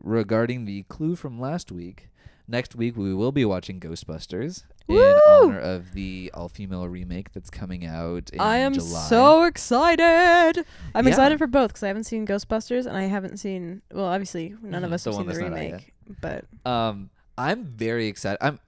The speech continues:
Speaker 1: I'm excited for the new Ghostbusters film. <sighs> Everyone's all mad about it. Whatever.
Speaker 2: Whatever, sassy
Speaker 1: I
Speaker 2: pants.
Speaker 1: I'm not super into the trailer itself, but I've learned not to trust the trailer for,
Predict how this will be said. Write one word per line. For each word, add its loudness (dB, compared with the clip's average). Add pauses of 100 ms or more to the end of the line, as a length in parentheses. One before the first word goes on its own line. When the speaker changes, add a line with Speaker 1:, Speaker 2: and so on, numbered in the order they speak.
Speaker 1:
I'm -4
excited -4
for -2
the -2
new -4
Ghostbusters -2
film. -2 (260)
<sighs> -20
Everyone's -8
all -6
mad -12
about -10
it. -10
Whatever. -8
Speaker 2:
Whatever, 0
sassy -2
Speaker 1:
I -2
Speaker 2:
pants. -4 (1040)
Speaker 1:
I'm -18
not -12
super -6
into -10
the -6
trailer -6
itself, -6
but 0
I've -2
learned -6
not -6
to -14
trust -6
the -10
trailer -8
for, -10